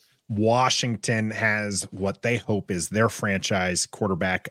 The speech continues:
of the future going up against the New York Giants this Sunday. Currently, Carl, y-, you said it's gonna be a close game, but on Bet Online,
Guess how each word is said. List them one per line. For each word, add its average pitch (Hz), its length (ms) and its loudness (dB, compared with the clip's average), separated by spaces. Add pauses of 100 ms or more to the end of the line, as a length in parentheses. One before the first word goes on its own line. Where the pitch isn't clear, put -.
of 92 220 0
the 92 40 -8
future 98 440 -2
going 110 260 2
up 98 160 2
against 98 260 0
the 104 60 -4
New 98 100 4
York 92 220 2
Giants 90 380 -2
this 101 160 0
Sunday. 98 500 2 (240)
Currently, 175 460 6
Carl, 160 500 8
y-, 120 240 0
you 120 220 -2
said 170 240 -2
it's 147 80 -4
gonna 165 160 8
be 151 100 8
a 139 40 4
close 147 300 4
game, 147 320 4
but 123 140 8
on 120 180 4
Bet 151 280 4
Online, 135 800 4